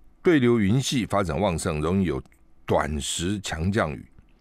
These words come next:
今天东半部地区及恒春半岛有局-，有局部大雨发生的几率。对，你看啊，东半、宜花东加这个屏东，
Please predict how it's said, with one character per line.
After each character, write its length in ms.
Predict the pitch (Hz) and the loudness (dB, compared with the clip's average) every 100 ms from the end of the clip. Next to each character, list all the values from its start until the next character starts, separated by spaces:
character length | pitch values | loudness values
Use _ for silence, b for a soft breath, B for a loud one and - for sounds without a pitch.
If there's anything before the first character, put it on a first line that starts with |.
| _ - - | _ -20 -4
今 120 | 135 | 0
天 120 | 147 | 2
东 180 | 143 165 | 2 2
半 160 | 160 147 | 4 2
部 80 | |
地 140 | 123 120 | 2 0
区 180 | 120 104 | 0 0
及 140 | 98 | 0
恒 180 | 85 87 | 0 0
春 140 | 113 | 2
半 120 | 107 | 2
岛 120 | 85 73 | 0 -2
有 100 | 67 | -4
局-， 160 | - - | -8 -6
有 140 | 78 76 | -4 -4
局 160 | - | -2
部 140 | 85 90 | -2 0
大 160 | 87 | 0
雨 80 | 69 | -2
发 160 | - 73 | -4 -4
生 120 | 73 | -4
的 80 | 67 | -4
几 140 | 80 | -6
率。 120 | 67 - | -6 -8
对， 120 | 71 | -8
你 100 | 65 | -6
看 120 | 76 | -6
啊， 60 | 65 | -6
东 180 | - 85 | -4 -4
半、 160 | 85 73 - B B B | -2 -6 -8 B B B
宜 180 | - 78 | -8 -4
花 180 | 92 90 | -2 0
东 260 | 87 82 87 - _ _ _ - - | 0 -2 -4 -12 _ _ _ -20 -6
加 140 | 85 | -4
这 100 | 82 | -4
个 60 | 71 | -6
屏 220 | - 67 | -6 -6
东， 200 | 71 | -6